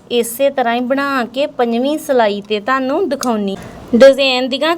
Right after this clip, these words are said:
ਚਾਰ ਸਿਲਾਈਆਂ ਕੰਪਲੀਟ ਹੋ ਗਈਆਂ। ਪੰਜਵੀਂ ਸਿਲਾਈ ਸਿੱਧੀ ਸਾਈਡ ਤੋਂ, ਪੰਜਵੀਂ ਸਿਲਾਈ ਵਿੱਚ ਐਕਸਟਰਾ ਕੁੰਡਾ ਲਾਉਣਾ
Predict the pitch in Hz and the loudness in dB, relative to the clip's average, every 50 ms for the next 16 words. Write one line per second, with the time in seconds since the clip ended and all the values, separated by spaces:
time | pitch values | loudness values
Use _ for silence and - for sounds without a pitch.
0 | 339 - - 302 269 262 247 233 - 254 254 247 247 254 254 254 254 247 240 240 | -2 -2 0 2 2 2 0 -2 -4 -2 -2 0 0 0 0 0 0 0 -2 -2
1 | 254 254 240 240 247 247 247 240 240 240 254 254 262 285 302 302 285 247 247 247 | -4 -4 -4 -4 -4 -4 -2 -4 0 2 2 2 4 4 4 4 2 2 -2 -4
2 | 262 285 277 - 262 240 226 233 254 277 294 302 - 294 262 240 233 262 330 370 | -4 -4 -2 -2 -2 0 0 0 0 0 -2 -2 0 0 2 2 2 2 0 -2
3 | - - 247 196 185 185 240 262 262 269 285 262 240 226 208 190 190 - 214 208 | -4 -6 -8 -8 -6 -4 -4 -4 -2 0 0 2 2 2 0 -4 -6 -4 -4 -4
4 | 208 208 - - - _ _ _ _ _ - - _ _ - 262 262 262 269 285 | -4 -6 -10 -18 -20 _ _ _ _ _ -20 -20 _ _ -2 -2 0 0 0 0
5 | 320 339 339 330 285 269 247 226 226 226 226 254 269 269 - - - 240 240 240 | -2 -2 -2 -2 0 2 2 0 0 -2 -2 -2 -2 -2 -4 -6 -4 -4 -4 -4
6 | - - - - 220 233 220 220 226 233 233 226 220 214 214 214 208 208 208 226 | -8 -16 -12 -4 -2 -2 -2 -2 -4 -4 -2 0 2 2 2 2 0 0 -2 -2
7 | 247 277 294 | -2 -2 -4